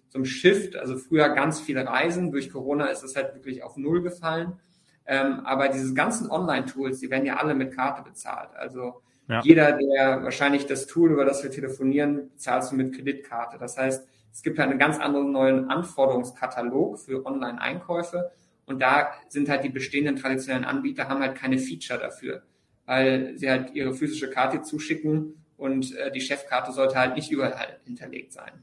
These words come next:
Speaker 2: Ja. Und
Speaker 1: Und
Speaker 2: das
Speaker 1: deswegen
Speaker 2: unter-
Speaker 1: gehen viele in die Richtung.
Speaker 2: Ja,
Speaker 1: Ja.
Speaker 2: ja, verstehe. Nachvollziehbar. Und das unterscheidet euch ja dann auch von den traditionellen Kreditkartengebern, dass ihr eben diese Vorteile bietet.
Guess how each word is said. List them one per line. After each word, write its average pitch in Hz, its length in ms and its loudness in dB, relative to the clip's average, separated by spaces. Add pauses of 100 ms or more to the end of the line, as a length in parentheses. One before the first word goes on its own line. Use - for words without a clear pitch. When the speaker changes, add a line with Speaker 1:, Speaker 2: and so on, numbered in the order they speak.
Speaker 2:
Ja. 107 140 -4 (560)
Und - 60 -12
Speaker 1:
Und 101 60 2
Speaker 2:
das 107 100 2
Speaker 1:
deswegen 131 240 2
Speaker 2:
unter- 131 60 4
Speaker 1:
gehen - 480 -6
viele 135 240 -2
in 127 100 -4
die 127 80 -4
Richtung. 127 360 -6
Speaker 2:
Ja, 123 240 4
Speaker 1:
Ja. - 140 -14
Speaker 2:
ja, 127 140 -2
verstehe. 113 460 0
Nachvollziehbar. 117 520 0
Und 113 80 0
das 117 120 0
unterscheidet 123 360 -2
euch 123 160 0
ja 123 80 0
dann 110 140 2
auch 123 160 2
von 117 200 2
den 113 160 0 (360)
traditionellen 113 560 0
Kreditkartengebern, 104 840 -2
dass 101 160 -4
ihr 98 60 -6
eben 107 100 -2
diese 107 180 -6
Vorteile 107 400 -2
bietet. - 340 -8